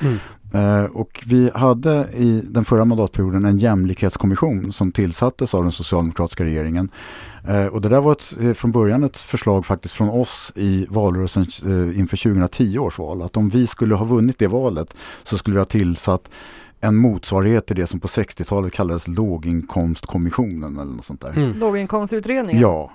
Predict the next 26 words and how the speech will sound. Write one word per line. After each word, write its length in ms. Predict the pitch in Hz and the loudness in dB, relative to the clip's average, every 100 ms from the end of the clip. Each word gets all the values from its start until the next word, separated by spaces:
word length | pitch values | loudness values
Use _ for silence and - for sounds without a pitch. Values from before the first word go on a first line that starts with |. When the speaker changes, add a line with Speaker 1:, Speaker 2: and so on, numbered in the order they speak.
| - | -8
Speaker 2:
och 140 | 104 | -2
det 60 | 101 | 2
var 120 | 101 | 2
ju 40 | 95 | 2
Per 160 | 110 | 2
Holmberg, 720 | 95 113 85 85 101 98 85 | 2 4 4 2 4 2 2
en 280 | 82 82 82 | 0 -4 -4
gammal, 380 | 82 82 80 82 | -2 -2 -2 -2
eh, 300 | 85 80 80 | -2 -2 -4
socialdemokrat, 720 | - 85 90 80 87 85 78 | -6 -2 -2 -2 -4 -4 -4
som 200 | 85 82 | -2 0
ledde 340 | 85 80 73 | 0 0 -2
den. 280 | 80 76 101 - - - - - | -2 -2 -4 -8 -18 -20 -20 -4
Eh, 220 | 101 107 101 | 0 0 -2
och 300 | - - - | -8 -10 -10
tanken 580 | - 127 98 - 131 110 | 0 2 2 2 2 2
med 140 | 95 87 | 0 0
det 120 | 87 | -2
var 260 | 85 85 | 0 -2
att 180 | 82 - - | -4 -8 -20
spegla 580 | - - 143 110 90 147 | -18 -2 2 2 0 0
de 160 | 120 101 | 0 -2
sociala 420 | 104 - 92 87 | -2 -2 0 0
skillnaderna 580 | 117 82 85 85 90 90 | 0 0 0 2 0 -2
och 240 | 92 - - | -6 -10 -12
bli, 420 | 87 92 95 101 | -6 -2 -2 -2